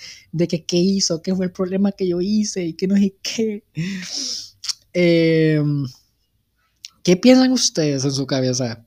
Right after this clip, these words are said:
O sea, porque si sos una persona que aquí está gusteando a personas, no sé qué estás haciendo porque al final eso va a tomar factura. Al final eso te va a dar factura. O sea, no como que, ¿verdad? Ponte fecha. No,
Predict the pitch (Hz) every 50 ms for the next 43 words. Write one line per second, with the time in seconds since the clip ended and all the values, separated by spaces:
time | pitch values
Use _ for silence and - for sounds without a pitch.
0 | _ - - - 147 139 135 147 135 151 139 147 143 156 170 160 214 208 214 214
1 | - 185 170 - 175 180 180 180 170 160 160 151 151 - - 143 143 147 156 151
2 | - - - 135 127 131 139 131 - 135 131 - 127 123 131 131 - - _ 185
3 | 131 123 127 127 123 117 107 - - - 123 120 117 - 123 - - 139 143 147
4 | 135 - 127 117 120 120 - 127 127 127 127 123 - 123 117 117 117 120 127 127
5 | 143 143 139 135 127 117 117 117 117 117 - - 120 120 120 127 - 131 127 -
6 | - - 123 127 123 113 - - - - - - - - - - _ _ - 127
7 | 135 139 - 143 139 135 135 131 131 135 135 143 131 131 135 131 131 127 131 131
8 | 127 131 135 - 151 143 - _ - 160 160 170 170 156 131 117 113 120 120 -
9 | 131 127 127 135 139 147 156 160 175 170 196 185 196 190 - 190 180 175 170 165
10 | 160 147 139 135 131 127 123 117 117 120 120 131 131 139 143 156 160 - - 143
11 | 143 147 165 175 170 - 202 214 - 156 123 131 135 143 143 139 135